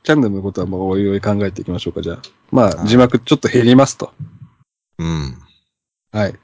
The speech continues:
Speaker 1: ということで、えー、先週に引き続き、ボクチンニュースなんですけども、黒猫さんの一つ目お願いします。
Speaker 2: はい。えー、ま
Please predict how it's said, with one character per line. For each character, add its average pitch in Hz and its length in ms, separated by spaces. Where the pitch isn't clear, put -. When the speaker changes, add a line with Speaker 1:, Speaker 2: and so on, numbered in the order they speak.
Speaker 1:
と 120 120
い - 20
う 110 60
こ 123 100
と 127 160
で、 123 300
え 107 360
ー、 104 60
先 143 200
週 135 180
に 131 80
引 123 40
き - 160
続 127 280
き、 120 340
ボ 127 140
ク - 100
チ 135 180
ン 131 60
ニ 135 80
ュ 135 60
ー 117 40
ス 107 120
な 90 80
ん 87 80
で 85 80
す - 80
け - 80
ど 95 100
も、 107 300
黒 117 180
猫 113 200
さ 117 140
ん 107 60
の 107 80
一 113 160
つ 110 140
目 107 80
お 95 80
願 95 180
い 95 60
し - 80
ま 95 80
す。 - 400
Speaker 2:
は 98 220
い。 98 140
え 78 2000
ー、 - 60
ま 101 420